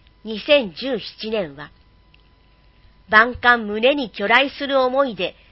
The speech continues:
制作されたのではないか、と、後に生井の胸中を推し量ります。西川の葬儀の際、生井は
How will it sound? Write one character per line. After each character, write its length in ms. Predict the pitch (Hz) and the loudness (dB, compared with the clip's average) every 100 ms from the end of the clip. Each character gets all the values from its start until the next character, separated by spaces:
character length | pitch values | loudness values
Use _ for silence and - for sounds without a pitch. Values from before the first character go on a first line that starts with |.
| - - | -12 -2
制 160 | 233 | -2
作 240 | 240 240 - | -2 -6 -4
さ 140 | 226 | -2
れ 140 | 226 | -2
た 120 | 233 226 | -2 -4
の 100 | 247 | -2
で 120 | 269 | -4
は 120 | 202 | -4
な 140 | 175 | -6
い 80 | 170 | -10
か、 220 | - 147 - _ - - _ - | -12 -18 -18 _ -20 -20 _ -12
と、 180 | 180 - _ _ _ _ _ _ _ _ - | -12 -12 _ _ _ _ _ _ _ _ -10
後 340 | 208 196 254 | -8 -6 -6
に 200 | 208 180 _ _ _ _ - | -6 -10 _ _ _ _ -14
生 340 | 226 - 285 | -14 -4 -2
井 40 | 285 | 2
の 180 | 269 | 2
胸 260 | 262 294 277 | 4 4 4
中 260 | - 208 165 | 0 -8 -8
を 120 | 156 185 | -10 -10
推 80 | |
し 140 | 180 226 | -8 -4
量 300 | 208 202 196 | -4 -4 -6
り 140 | 185 | -6
ま 140 | 180 180 | -12 -14
す。 40 | - - _ _ _ _ _ _ _ _ _ _ _ _ _ | -16 -20 _ _ _ _ _ _ _ _ _ _ _ _ _
西 300 | 226 220 - | -10 -8 -4
川 240 | - 269 214 | 0 2 2
の 160 | 175 | -2
葬 320 | 175 269 269 | -4 2 2
儀 160 | 214 180 | 0 -6
の 140 | 165 | -10
際、 320 | 165 196 165 - _ _ _ _ _ _ _ _ - | -10 -8 -8 -10 _ _ _ _ _ _ _ _ -18
生 280 | 196 240 | -12 -8
井 140 | 233 208 | -6 -2
は 200 | 196 | -2